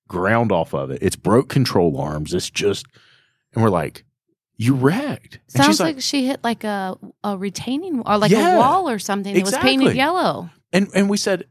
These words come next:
Speaker 1: "You've, you've wrecked. You've hit something." She said, "No, I have not hit anything."
Speaker 2: <laughs>
Speaker 1: And I'm like, Nah, you, like,
Speaker 2: The evidence is here.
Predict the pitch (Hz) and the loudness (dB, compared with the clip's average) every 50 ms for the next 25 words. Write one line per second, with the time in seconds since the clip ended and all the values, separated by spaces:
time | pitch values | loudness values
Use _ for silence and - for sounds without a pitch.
0 | _ - 147 147 180 196 175 - _ - 143 160 160 - 151 175 262 339 320 - | _ -4 0 0 0 0 0 -4 _ 0 0 0 2 4 4 4 2 2 -2 -2
1 | - 143 120 - 165 240 285 - - 233 - - - - 143 - - - 143 135 | 0 0 2 2 2 0 0 -2 -8 -8 -6 -4 -4 -2 -2 -2 -2 -2 2 2
2 | 156 214 311 - - - - _ _ _ - 214 - - - 381 285 - - - | 2 2 2 0 -8 -14 -14 _ _ _ -8 -8 -6 -4 -2 -2 -2 -2 -2 -4
3 | 87 78 78 80 80 - 90 85 87 147 233 - - _ - 427 466 - _ _ | -4 -4 -4 -6 -6 -6 -4 -4 -4 -4 -6 -10 -10 _ -2 -2 -2 -2 _ _
4 | _ _ _ _ - 160 175 170 147 120 101 92 - - - _ _ _ _ _ | _ _ _ _ 0 2 4 4 4 2 2 0 -4 -10 -18 _ _ _ _ _
5 | _ _ _ _ _ _ _ _ _ _ _ _ - 156 220 311 294 101 101 147 | _ _ _ _ _ _ _ _ _ _ _ _ -2 2 2 2 2 2 0 -2
6 | 233 254 - _ _ _ _ _ _ - 247 240 - 170 - 269 247 294 254 311 | -2 -4 -6 _ _ _ _ _ _ -4 -2 -2 0 0 0 0 0 0 0 0
7 | 285 254 - - 254 214 - 277 277 220 170 - | 0 -2 -2 -4 -6 -4 -2 -2 -2 -2 -2 -4